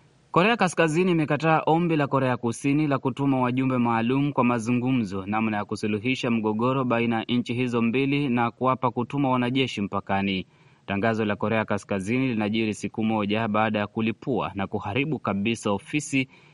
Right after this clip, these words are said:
iliyokuwa ikitumika kwa mazungumzo ya upatanishi katika kutekeleza makubaliano ya amani ya mwaka elfu mbili kumi na nane kati ya viongozi wa nchi hizo mbili.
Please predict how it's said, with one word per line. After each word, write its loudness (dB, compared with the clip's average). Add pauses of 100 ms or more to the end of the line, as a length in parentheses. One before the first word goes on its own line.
(160)
iliyokuwa 2
ikitumika 0
kwa 2
mazungumzo 0
ya 2
upatanishi -2
katika 0
kutekeleza -2
makubaliano 0
ya 0
amani 0
ya 0
mwaka -2
elfu -4
mbili -2
kumi -2
na -2
nane 2 (380)
kati 2
ya 2
viongozi 2
wa 0
nchi 0
hizo -2
mbili. 0